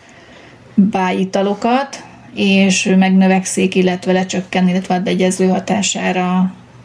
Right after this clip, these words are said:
szintén változik a testmagassága, tehát összezsugorodik vagy megnő,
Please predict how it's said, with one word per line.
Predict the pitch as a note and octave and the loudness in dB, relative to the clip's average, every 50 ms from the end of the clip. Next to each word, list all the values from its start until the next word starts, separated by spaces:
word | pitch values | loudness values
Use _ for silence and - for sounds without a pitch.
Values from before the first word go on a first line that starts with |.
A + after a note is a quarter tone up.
| - - - - - | -20 -20 -20 -20 -20
szintén | - - - - F#3 F#3 B3 - E3 | -10 -4 0 0 2 2 2 2 2
változik | F#3 F3 F3+ F3+ - F#3 F#3+ F3+ F3+ - | 0 0 -2 -2 0 0 0 0 0 0
a | F#3 F#3 F#3 F#3 F#3 - - - - - - - - | 0 0 0 0 -2 -4 -8 -18 -20 -20 -20 -10 -4
testmagassága, | - F#3 F#3 - - F3+ F3+ F#3 F#3+ F#3 F#3 - - G3+ - G3 G3+ G#3+ A3 B3 C#4+ C#4+ - - _ _ _ _ _ _ | -4 -4 -2 0 0 0 2 2 0 0 -2 -2 -4 -4 -4 -2 -2 0 2 0 0 -2 -6 -14 _ _ _ _ _ _
tehát | - F#3 - | -6 -2 0
összezsugorodik | F#3 F#3 F#3 - F3+ F3+ F#3 F#3 F#3 F#3 F#3 F3+ F3+ F#3 F#3 | 0 0 0 -2 0 2 2 2 2 2 0 0 0 -4 -4
vagy | - G3 G3 F#3+ G3 | -2 0 0 2 2
megnő, | G3 G3 G3 G3+ G3+ G#3+ A3+ A#3 B3+ D4+ D4 | 2 2 4 4 6 6 8 6 6 4 0